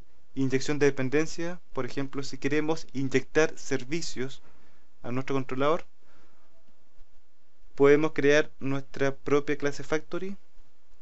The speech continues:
y obtener esos servicios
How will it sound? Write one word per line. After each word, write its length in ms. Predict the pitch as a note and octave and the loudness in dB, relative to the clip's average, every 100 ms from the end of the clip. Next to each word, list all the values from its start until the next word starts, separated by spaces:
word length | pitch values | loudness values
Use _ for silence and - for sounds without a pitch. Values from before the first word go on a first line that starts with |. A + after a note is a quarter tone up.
| - | -4
y 380 | D#3+ F3+ F#3 F#3 - - - - - - - - - - - - - - - - - - - - - - - - - - | -2 0 -2 -4 -8 -10 -10 -10 -10 -8 -8 -8 -10 -10 -10 -8 -8 -8 -10 -10 -10 -10 -10 -10 -10 -10 -10 -10 -10 -4
obtener 560 | C#3 C3+ D3 D3+ D#3+ - | -2 2 4 6 6 2
esos 420 | C#3+ - D3+ D3+ | -2 0 0 0
servicios 760 | - C3 C#3 D3+ - D#3 D#3 | 2 2 2 0 0 2 0